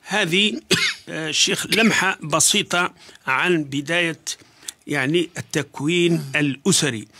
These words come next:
صافي، أصل الإنسان يبدأ بين اثنين، زوج وزوجة،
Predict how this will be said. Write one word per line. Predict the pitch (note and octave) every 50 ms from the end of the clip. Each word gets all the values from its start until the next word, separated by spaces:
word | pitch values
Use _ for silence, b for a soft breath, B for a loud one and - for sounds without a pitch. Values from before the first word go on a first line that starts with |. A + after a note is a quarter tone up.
| B B B B
صافي، | B - - F3 - F#3+ - -
أصل | - A3+ A3 - A3 G#3+
الإنسان | G3 - A3 G#3 G3+ - - A#3+ A#3+ A3+ A3+ A3 G#3+ - - _ B B B -
يبدأ | - G3 A3+ A3 F3 E3 G#3 G#3+ A3+ A3 - B B B _ _
بين | - D3 D3+ E3 A3 A#3 G#3+ G3+ G3+
اثنين، | F#3+ - G3 F#3 F#3 - F#3+ F#3+ E3+ D#3 C#3 B2+ - B B B B B -
زوج | F3 E3+ F3 A3+ A#3 A3+ G#3+ A3 F#3 - - - b b b b
وزوجة، | - C3+ D#3+ G3 G#3+ G#3+ G#3 - F#3+ E3+ - A#3+ A#3 G3 D#3 C3 C3+ B2+ -